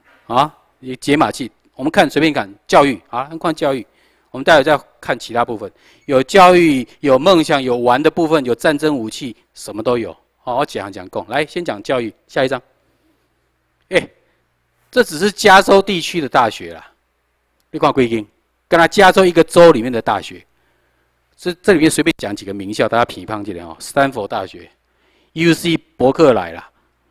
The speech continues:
U C Irvine、Santa Barbara 啦，这都是大，大学校哎，随便一个都是世界级的学校呢。啊，伯克莱这几个名校都在，都在加州哎。啊，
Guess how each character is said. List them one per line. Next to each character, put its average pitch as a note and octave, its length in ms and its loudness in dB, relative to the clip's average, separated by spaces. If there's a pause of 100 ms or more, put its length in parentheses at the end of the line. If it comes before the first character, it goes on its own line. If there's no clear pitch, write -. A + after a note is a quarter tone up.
(120)
U D#3 140 -2
C D#3+ 240 -2
Irvine、 C#3+ 360 4
Santa C#3+ 340 -4
Barbara C3+ 400 0
啦， G#2+ 340 -2
这 D#3 120 -8
都 E3+ 120 -4
是 F3 80 -6
大， D#3+ 240 0
大 D#3 220 -4
学 A#2 160 -8
校 A2+ 260 -4
哎， E2 60 -20 (640)
随 C#3+ 180 -4
便 F3+ 160 4
一 D3+ 40 0
个 D3 100 -2
都 D3 100 2
是 C#3 300 -6
世 - 200 -10
界 C#3 160 -2
级 G#2 140 -8
的 F#2+ 100 -10
学 G2 160 -10
校 G2+ 200 -8
呢。 F2+ 60 -20 (920)
啊， D3+ 280 -4 (1300)
伯 D3+ 160 -4
克 F#3+ 100 -6
莱 D3 120 -2
这 D#3+ 120 -8
几 B2+ 220 -10
个 D3 100 0 (120)
名 C#3 160 -2
校 E3+ 180 2
都 E3 100 0
在， E3 160 2 (140)
都 F3+ 100 -6
在 F3 80 2
加 D3+ 220 4
州 C#3 220 -2
哎。 - 200 -10 (1040)
啊， E3 220 -10